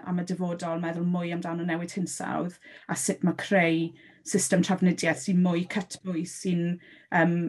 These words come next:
n-, n-, sy'n well i bawb, rili. So dwi'n, dwi'n credu bod pethau yn dechrau newid, a gobeithio bydd pobl yn gallu gweld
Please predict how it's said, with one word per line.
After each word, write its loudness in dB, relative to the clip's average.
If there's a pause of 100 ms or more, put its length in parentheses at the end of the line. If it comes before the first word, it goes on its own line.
(120)
n-, 0
n-, -2
sy'n 6
well 4
i 2
bawb, 2
rili. -6
So -6
dwi'n, -4
dwi'n 2
credu 0
bod -4 (200)
pethau 0
yn 4
dechrau -2
newid, -2
a -4
gobeithio -4
bydd -8
pobl 0
yn -2
gallu -6
gweld 0